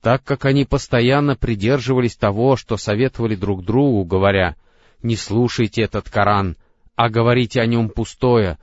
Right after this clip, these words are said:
чтобы вам одолеть Мухаммада». Когда же эти люди вдруг услышали чтение суры «Звезда»,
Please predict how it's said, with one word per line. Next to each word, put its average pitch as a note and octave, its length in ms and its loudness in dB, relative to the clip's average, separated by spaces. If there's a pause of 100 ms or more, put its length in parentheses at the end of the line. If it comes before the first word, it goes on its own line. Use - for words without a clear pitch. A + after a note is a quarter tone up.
(120)
чтобы G#2+ 360 -2
вам G2+ 200 -2
одолеть G#2+ 460 0
Мухаммада». F2+ 720 -4 (1200)
Когда G#2+ 420 2
же B2+ 180 2
эти C3 200 -2
люди B2+ 300 0
вдруг A#2 420 2
услышали B2 600 -2
чтение A#2+ 600 0
суры C#3+ 360 0
«Звезда», G#2 680 0